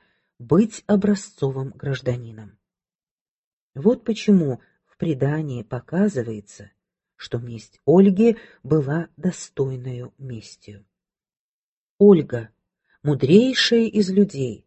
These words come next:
прославляется именно за то, что умела изобрести достойную месть. Она, говорит предание, подошла к яме, где лежали древлянские послы, и спросила их:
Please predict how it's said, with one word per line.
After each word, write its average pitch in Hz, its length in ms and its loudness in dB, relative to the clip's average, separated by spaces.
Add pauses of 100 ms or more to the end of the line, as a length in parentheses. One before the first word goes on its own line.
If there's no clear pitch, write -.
(400)
прославляется 190 920 2
именно 180 540 2
за 147 220 0
то, 202 420 0 (220)
что - 320 0
умела 180 640 2
изобрести 180 800 0
достойную 135 760 -6
месть. - 480 -20 (400)
Она, 190 500 0 (280)
говорит 135 480 -4
предание, 117 640 -10 (460)
подошла 113 640 -8
к - 100 -20
яме, 196 580 2 (340)
где 160 220 6
лежали 208 680 6
древлянские 185 840 4
послы, 180 600 2 (320)
и 226 120 2
спросила 208 800 2
их: 123 460 -12